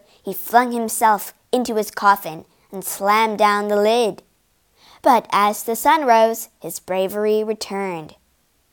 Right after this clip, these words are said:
"I shall go and talk to the ghost," he decided. "Perhaps we can deal with the twins together. Two ghosts are better than one." By morning, the ghost looked very different.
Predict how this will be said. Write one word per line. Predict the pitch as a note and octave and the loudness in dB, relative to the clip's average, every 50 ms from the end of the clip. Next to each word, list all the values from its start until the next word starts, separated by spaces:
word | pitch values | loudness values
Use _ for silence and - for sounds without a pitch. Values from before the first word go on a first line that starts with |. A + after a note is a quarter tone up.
| _ _ _ _ _ _ - | _ _ _ _ _ _ -6
"I | - C4+ E4+ | -4 -4 -4
shall | - - G#3+ E3 - | -4 -6 -10 -10 -8
go | - F3+ A3+ C#4 C4 F3+ B2+ | -4 0 0 0 0 0 -2
and | C#3 E3+ D3 - | -4 -4 -6 -8
talk | - A3 F3 - - | -8 -8 -8 -8 -8
to | - - F#3 | -10 -8 -6
the | - D3 | -6 -6
ghost," | - - E3 G3+ A#3 - - - - - - - - _ _ _ _ _ | -2 0 2 2 2 0 -2 -10 -14 -14 -14 -16 -20 _ _ _ _ _
he | - C4 A3+ | -8 -4 -2
decided. | A#3 A#3 A#3+ B3+ A3+ G3+ F3+ E3+ D#3 C#3+ - - _ _ _ _ _ _ _ _ _ _ _ | 0 0 4 6 6 6 6 4 0 -8 -12 -18 _ _ _ _ _ _ _ _ _ _ _
"Perhaps | - - - - - - A3 A#3 G3+ - - - - - - - | -18 -16 -16 -12 -8 0 0 0 0 0 -4 -10 -12 -10 -10 -10
we | - - | -12 -12
can | - F#3 F3+ E3+ - _ - | -12 -10 -12 -12 -12 _ -6
deal | - G#3+ G#3 G3+ F#3+ E3+ E3 D#3+ | -2 -2 0 0 0 -2 -4 -6
with | A#2 - F3 _ | -8 -10 -14 _
the | - F3+ | -16 -14
twins | - - - - G#3 G#3+ G#3 G3 F3 F3 E3+ - | -10 -10 -8 -2 0 0 0 0 -2 -6 -10 -10
together. | - - - _ _ _ - A#3 G#3+ F#3+ D#3+ B2 - - _ _ _ _ _ _ _ _ - _ _ - _ - | -12 -12 -14 _ _ _ 2 2 2 2 -2 -12 -16 -18 _ _ _ _ _ _ _ _ -20 _ _ -20 _ -8
Two | - D#4 F4+ F#4 D4 | -2 -2 0 -2 -2
ghosts | - - F3 G#3 A3+ G3+ - - - _ - - | -4 -4 -2 -2 -2 -2 -4 -10 -12 _ -12 -12
are | E3 D3+ _ _ - | -12 -12 _ _ -6
better | F#3+ F#3+ - - - B2+ | -6 -6 -6 -8 -14 -12
than | - E3 E3 E3+ E3+ D#3+ | -12 -12 -12 -10 -6 -4
one." | E3 F3+ G3+ G3 - - G1+ G1+ _ _ _ _ _ _ _ _ _ _ _ _ _ _ _ _ _ _ _ _ _ _ _ - | -2 -2 -2 -4 -8 -12 -16 -20 _ _ _ _ _ _ _ _ _ _ _ _ _ _ _ _ _ _ _ _ _ _ _ 2
By | C#4 C4+ | 4 4
morning, | C4 B3+ C4 C#4+ D#4+ D4 A3+ G3+ G3 G3+ A#3 - _ - | 4 6 4 2 2 2 -2 -4 -6 -8 -12 -18 _ -8
the | - F#3 | -8 -4
ghost | - F#3+ G3+ A#3 A3 E3 D#3+ - - - - - _ _ _ _ _ _ - | 2 4 4 4 4 2 0 -4 -10 -12 -14 -18 _ _ _ _ _ _ -2
looked | - G#3 A3 - - - - - _ - | 4 6 6 6 4 -2 -12 -12 _ -16
very | E3+ - - F#3+ G3 G3+ A3 G#3+ A3 - | -12 -4 4 6 8 8 8 8 4 0
different. | G3+ - G#3+ G#3 - C#4 A#3+ - - - | 0 -2 -2 -2 -2 -4 -6 -6 -8 -16